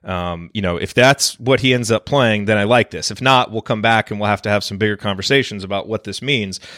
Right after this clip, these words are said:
But that won't be as much about Sparks. It'll be about Indiana swinging and missing on some other guys that they're going after. But the other thing I kind of like about him, Coach, is he's got a bit of a nasty streak to him, <laughs> you know, like, on the court. Like, he's,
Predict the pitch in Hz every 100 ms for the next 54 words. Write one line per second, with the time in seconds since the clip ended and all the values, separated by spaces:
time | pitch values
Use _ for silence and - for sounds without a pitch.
0 | - - 135 151 175 190 175 156 147 151
1 | 139 127 - - - 127 107 - 107 104
2 | 123 113 110 107 110 107 95 120 110 107
3 | 101 110 - 98 92 98 104 104 95 90
4 | 90 98 92 90 90 98 92 - - _
5 | - - - _ _ - 147 202 220 233
6 | 165 175 147 95 104 120 131 139 127 135
7 | 131 135 143 143 - - _ _ _ _
8 | - 131 147 175 254 180 175 113 90 123
9 | - 95 - 90 - - 95 87 - -
10 | - - - - 175 220 156 139 135 151
11 | 131 - 151 107 - 120 113 147 165 180
12 | 160